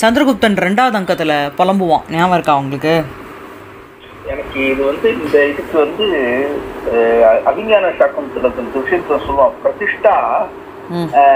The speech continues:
Speaker 2: அதாவது பதவி அப்படிங்கிறது வந்து
Speaker 1: ம்.
Speaker 2: அது அடையிற வரைக்கும் தான் அதுக்கான முயற்சி, அதுக்கான சுகம். அடைஞ்ச அப்புறம் வந்து எல்லாமே வந்து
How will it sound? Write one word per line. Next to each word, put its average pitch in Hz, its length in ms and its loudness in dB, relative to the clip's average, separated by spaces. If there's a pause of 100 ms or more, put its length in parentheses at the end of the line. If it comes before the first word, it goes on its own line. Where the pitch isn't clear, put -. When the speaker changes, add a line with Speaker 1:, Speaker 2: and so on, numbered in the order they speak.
(880)
Speaker 2:
அதாவது 170 280 4
பதவி 165 360 0
அப்படிங்கிறது 170 920 -2
வந்து 143 680 2 (160)
Speaker 1:
ம். 165 180 0 (380)
Speaker 2:
அது - 140 4
அடையிற 202 640 4
வரைக்கும் 185 420 -2
தான் 254 320 4
அதுக்கான 160 560 2 (220)
முயற்சி, 185 460 -2
அதுக்கான 151 880 2
சுகம். 143 460 2 (120)
அடைஞ்ச 170 200 0
அப்புறம் 208 360 2
வந்து 180 520 -6 (120)
எல்லாமே 180 520 2
வந்து 196 500 -6